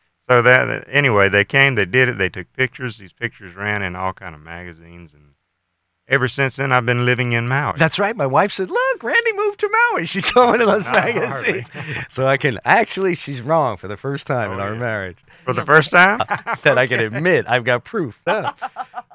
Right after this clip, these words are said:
Speaker 2: You're on the new label, DreamWorks, which is a Steven Spielberg production. What's that like? Have you met the man?
Speaker 1: Never met him. <laughs> I've never met Steve. You know, you've got Steven Spielberg, David Geffen, of course, with
Speaker 2: Mm-hmm.
Speaker 1: Geffen Records,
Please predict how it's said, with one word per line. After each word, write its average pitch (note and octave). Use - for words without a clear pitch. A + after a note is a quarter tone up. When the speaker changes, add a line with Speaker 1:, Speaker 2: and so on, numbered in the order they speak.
Speaker 2:
You're E3+
on F#3+
the F3
new F#3
label, E3+
DreamWorks, A2
which A#2+
is F#2+
a G2
Steven A2
Spielberg C3
production. D#2
What's A2+
that C#3
like? F2
Have E2+
you E2+
met F#2
the A2
man? B2
Speaker 1:
Never B2
met D3+
him. C3+
<laughs> -
I've C#3+
never C#3+
met C#3
Steve. C#3+
You C3
know, C#3
you've B2
got A2
Steven C3
Spielberg, F#2
David G2+
Geffen, G2
of F#2
course, F2+
with F2
Speaker 2:
Mm-hmm. F2
Speaker 1:
Geffen E2
Records, D#2+